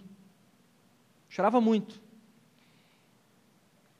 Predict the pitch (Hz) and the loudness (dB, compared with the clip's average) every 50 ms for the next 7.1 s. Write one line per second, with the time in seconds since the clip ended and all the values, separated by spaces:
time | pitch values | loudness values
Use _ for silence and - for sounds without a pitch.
0 | _ _ _ _ _ _ _ _ _ _ _ _ _ _ - - 233 247 240 240 | _ _ _ _ _ _ _ _ _ _ _ _ _ _ -10 -6 -4 -4 -4 -4
1 | 254 214 202 202 208 208 208 208 202 208 214 214 220 220 240 240 220 - 196 185 | -2 -2 -2 -2 -2 -2 -2 -2 -2 0 0 -2 -2 -2 -4 -6 -4 -4 -2 -2
2 | 190 196 185 - - - - - - 156 165 165 165 170 160 147 165 185 190 185 | -2 -4 -6 -14 -20 -20 -20 -12 -8 -6 -4 -4 -4 -4 -2 -2 -2 -2 -2 -4
3 | - 175 160 170 165 165 - 170 156 - 196 190 185 - 226 254 240 - 254 233 | -6 -6 -4 -4 -6 -8 -10 -12 -10 -10 -10 -12 -10 -8 -10 -8 -8 -8 -8 -6
4 | 220 220 214 - 196 196 190 190 175 - - 180 180 185 190 185 170 135 - - | -6 -6 -8 -8 -10 -10 -10 -10 -12 -10 -10 -8 -6 -6 -6 -6 -6 -8 -12 -16
5 | - - - - - _ _ _ _ _ _ _ _ _ _ - - - 135 139 | -20 -20 -20 -20 -20 _ _ _ _ _ _ _ _ _ _ -20 -12 -4 -2 0
6 | 139 143 135 135 135 139 139 135 - 139 135 135 131 135 - - 143 127 117 110 | 2 2 2 2 0 0 0 0 -2 -2 -2 -2 -4 -6 -6 -6 -4 -4 -4 -6
7 | 107 | -8